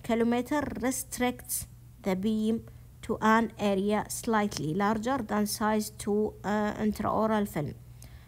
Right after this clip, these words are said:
and significantly reduce patient exposure. لما يكون مستطيل، الكالومتر يكون مستطيل ويكون أكبر بحتة بسيطة من الفيلم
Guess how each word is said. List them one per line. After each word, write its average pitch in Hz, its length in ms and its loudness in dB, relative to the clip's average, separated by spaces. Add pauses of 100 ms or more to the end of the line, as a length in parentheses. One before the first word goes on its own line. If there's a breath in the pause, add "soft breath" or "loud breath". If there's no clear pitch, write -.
(260 loud breath)
and 269 380 2 (720)
significantly 247 1400 2
reduce 233 540 0
patient 220 460 -2
exposure. - 640 -10 (1500 loud breath)
لما 277 280 4
يكون 254 340 2
مستطيل، 220 760 2 (120)
الكالومتر 208 720 0
يكون 208 260 -4
مستطيل 202 580 -2
ويكون 226 300 -4 (120)
أكبر 240 400 -2
بحتة - 500 -8
بسيطة 339 880 -2
من 240 280 0 (1400 soft breath)
الفيلم 254 500 4